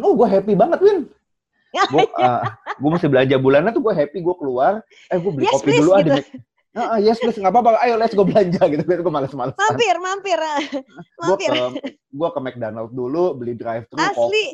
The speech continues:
Speaker 1: Gua ngopi
Speaker 2: "Nggak
Speaker 1: dulu,
Speaker 2: perlu
Speaker 1: kayak
Speaker 2: banget juga gua berangkat, heeh.
Speaker 1: Iya.
Speaker 2: Apa yang habis, apa yang habis?" "Nggak, nggak ada yang habis,"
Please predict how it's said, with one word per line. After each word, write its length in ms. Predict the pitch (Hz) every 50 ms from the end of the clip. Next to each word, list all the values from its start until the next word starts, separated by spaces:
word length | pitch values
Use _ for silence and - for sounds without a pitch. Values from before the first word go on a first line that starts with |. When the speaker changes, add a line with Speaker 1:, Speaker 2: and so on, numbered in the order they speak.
| 330 277 - - _ _ _ _ _ _ _ _ _
Speaker 1:
Gua 140 | 131 147 151 147
ngopi 220 | 139 131 - 139
Speaker 2:
"Nggak 120 | 139 302 294
Speaker 1:
dulu, 80 | 151 -
Speaker 2:
perlu 160 | 349 349 349
Speaker 1:
kayak 120 | 349 339 339 339
Speaker 2:
banget 160 | 370 403 330
juga 180 | 370 381 339 320 302
gua 120 | 320 320
berangkat, 500 | 285 320 330 359 370 381 - 392 349 330 - -
heeh. 340 | 339 294 240 294 294 277 269 -
Speaker 1:
Iya. 120 | - - 453
Speaker 2:
Apa 80 | - 587
yang 120 | 571 480 480
habis, 140 | 339 370 339
apa 160 | - - 554
yang 120 | 523 440 403 359
habis?" 160 | 330 359 - -
"Nggak, 160 | 220 208 247 392 440
nggak 100 | - - -
ada 60 | 262 247
yang 80 | 214 202
habis," 180 | 202 294 -